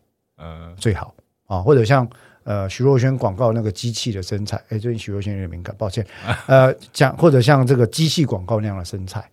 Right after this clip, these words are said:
Speaker 1: 嗯。
Speaker 2: 好，殊不知那些都是做出来的。
Speaker 1: 对啊。
Speaker 2: 好，那所以在这个情况底下，我就说这部戏里面他真的是很敢讲这件事情，他在讨论到群众目光的凝视跟罪的取代这件事情，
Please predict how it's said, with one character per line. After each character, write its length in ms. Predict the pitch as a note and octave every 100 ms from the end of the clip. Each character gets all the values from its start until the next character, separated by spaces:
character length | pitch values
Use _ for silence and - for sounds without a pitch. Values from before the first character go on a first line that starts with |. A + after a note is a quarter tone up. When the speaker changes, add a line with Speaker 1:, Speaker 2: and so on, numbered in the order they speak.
| -
Speaker 1:
嗯。 300 | G2 E2 D#2+
Speaker 2:
好， 220 | G3 - _ _ _ -
殊 260 | - E3
不 80 | A3
知 360 | A#3+ G#3 A3 A3+
那 100 | D#3+
些 100 | C3
都 120 | C3
是 80 | B2
做 300 | A#2+ - D3
出 220 | F#2 - F#2+
来 100 | F#2
的。 200 | _ -
Speaker 1:
对 120 | G2+
啊。 140 | F2 F2 _ -
Speaker 2:
好， 160 | B2+ - - -
那 80 | C4
所 120 | C4+
以 40 |
在 140 | G3+ A#3+
这 100 | C#4+
个 60 |
情 180 | - D#3
况 200 | D3+ D3+
底 100 | A2+
下， 180 | F#2+ C3
我 120 | A2
就 100 | B2+
说 160 | C#3 D#3+
这 160 | D3+ G3+
部 120 | F3
戏 260 | D3+ F3+ B2
里 120 | F#2
面 200 | A2 G#2
他 120 | B2
真 160 | C3 D3
的 80 | B2+
是 120 | A2+
很 120 | G#2
敢 220 | G#2 G2
讲 160 | G2+ F#2
这 100 | F#2
件 100 | G#2+
事 160 | G2 A2+
情， 140 | F#2+
他 140 | F#2 A#2
在 100 | B2+
讨 220 | B2 F#2
论 180 | G#2+ G2+
到 180 | G#2 F#2 _ _ _ _ _ _
群 380 | - - D3 E3+
众 180 | A#3 E3+
目 200 | E3+ G3
光 240 | B2+ D#3 D#3+
的 100 | B2+
凝 420 | A2 A#2 A2 A#2
视 320 | B2+ - D#3+
跟 280 | G#2+ C3 B2+ -
罪 360 | - - F3+ G#2+
的 120 | F#2+
取 360 | - - G#2+ E2+
代 180 | - A2
这 140 | F#2 G2
件 180 | G2+
事 240 | F#2 - F#2+
情， 180 | -